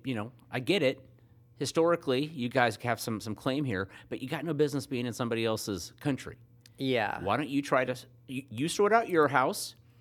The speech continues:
Speaker 1: and if you wanna play with the Ukrainians, then you need to figure out a way to, to ask nicely.
Speaker 2: Right. And so I, I don't know. We'll, we'll keep watching, obviously, to see
Speaker 1: Yeah.
Speaker 2: what happens here, but hopefully, um,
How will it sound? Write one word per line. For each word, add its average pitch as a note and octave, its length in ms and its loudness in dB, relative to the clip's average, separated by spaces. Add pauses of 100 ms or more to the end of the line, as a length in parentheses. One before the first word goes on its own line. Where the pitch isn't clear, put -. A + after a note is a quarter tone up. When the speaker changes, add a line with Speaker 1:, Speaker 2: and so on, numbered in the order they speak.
(680)
Speaker 1:
and B2+ 120 2
if A#2 140 -4
you C3+ 100 4
wanna C#3+ 200 2
play C#3 180 2
with C3+ 120 2
the C#3 80 -2
Ukrainians, C#3+ 600 0
then C3+ 200 0
you C3 120 2
need D3+ 160 0
to C3 60 -8
figure C3 280 -2
out B2 100 -2
a A#2+ 40 -2
way B2 140 -2
to, G#2+ 100 -6
to - 260 -12
ask A2+ 240 0
nicely. - 420 -6 (440)
Speaker 2:
Right. C#3 360 8 (680)
And C#3+ 160 -4
so C#3 180 2
I, D3 240 6 (200)
I E3 120 8
don't D#3 120 6
know. B2 240 2
We'll, F3+ 300 8
we'll F#3 360 6 (460)
keep - 240 -4
watching, B2 380 0
obviously, A#2 380 -4
to A2+ 60 -8
see A#2+ 220 -6
Speaker 1:
Yeah. G2+ 220 -6
Speaker 2:
what B2 180 -2
happens A#2 320 -4
here, A2 140 -4
but A2 160 -4
hopefully, A#2+ 560 -6
um, A2 420 -10